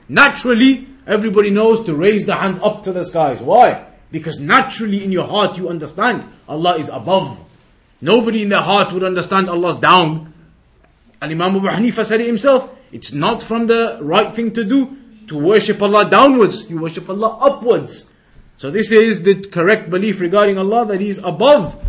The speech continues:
all of the creation. But with His knowledge and His hearing and seeing, He knows about everything. But you don't say Allah Himself is everywhere.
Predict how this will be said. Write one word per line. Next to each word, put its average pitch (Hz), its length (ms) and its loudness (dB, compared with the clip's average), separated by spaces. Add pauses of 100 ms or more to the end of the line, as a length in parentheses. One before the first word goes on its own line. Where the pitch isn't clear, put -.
(300)
all 214 260 6
of 185 100 0
the 196 100 0
creation. 180 680 -2 (340)
But 190 220 -2
with 196 140 0
His 160 160 -2
knowledge 214 420 2
and 190 100 2
His 156 160 -2
hearing 226 300 2
and 185 120 -2
seeing, 254 340 0
He 208 120 -2
knows 208 220 2
about 185 320 -2
everything. 143 560 -6 (260)
But 123 180 -14
you 135 60 -14
don't 226 220 -2
say 220 160 0
Allah 196 300 -2
Himself 175 600 0
is 160 140 -10
everywhere. 143 540 -6